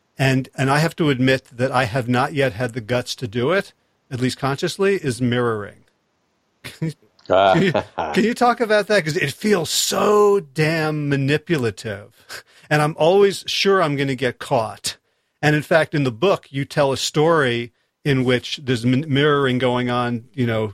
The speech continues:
Speaker 1: being done to you, and you don't notice it. But I, as the listener to the audiobook, I hear it right away. <laughs> And so,
Speaker 2: Yeah.
Speaker 1: and which reinforces this idea in my mind that everyone can, everyone can spot it. Can you talk about, like, what mirroring is and, and why it's so powerful and how it can be used effectively?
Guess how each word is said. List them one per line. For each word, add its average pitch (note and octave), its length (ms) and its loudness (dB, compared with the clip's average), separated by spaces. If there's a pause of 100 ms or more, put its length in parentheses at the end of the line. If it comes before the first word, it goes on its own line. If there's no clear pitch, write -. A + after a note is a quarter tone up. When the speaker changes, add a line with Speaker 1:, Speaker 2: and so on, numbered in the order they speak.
(140)
Speaker 1:
being C3+ 260 0
done C3 300 0
to C3 120 -6
you, D#3 320 0
and B2+ 100 0
you D3 140 -2
don't F3+ 180 0
notice A2+ 380 -4
it. B2 140 -2 (240)
But D3+ 100 4
I, D#3 220 2
as B2 140 -2
the B2 100 -4
listener A#2+ 640 -2 (140)
to C3+ 80 -2
the A#2+ 140 0
audiobook, C3+ 580 2
I D3 140 -2
hear E3+ 240 0
it C#3 60 -6
right B2+ 220 0
away. A#2 500 0
<laughs> - 60 -12 (760)
And C3+ 360 2
so, D3 300 0
Speaker 2:
Yeah. D3+ 240 6
Speaker 1:
and F3+ 100 2
which E3+ 220 0
reinforces F3+ 640 0
this C3+ 160 -2
idea C#3 320 2
in C#3 80 -2
my B2 160 0
mind C3 460 0
that A#2+ 260 -4
everyone D#3 420 0
can, A2+ 400 -6 (240)
everyone E3 400 2
can C3 140 -4
spot C#3 420 0
it. - 240 -20 (260)
Can F3+ 100 0
you F#3+ 40 -2
talk A3 220 0
about, F#3+ 160 2
like, C3+ 120 0
what E3+ 200 0
mirroring D#3 440 0
is C3+ 380 0
and, B2 220 -6
and A#2+ 380 -6
why B2 240 2
it's C3 180 -4
so B2+ 120 -6
powerful B2 460 -2
and A2 120 -10
how A#2 120 -4
it A#2 80 -8
can A#2+ 160 -10
be A2+ 80 -10
used A2 340 -14
effectively? C#3 720 -10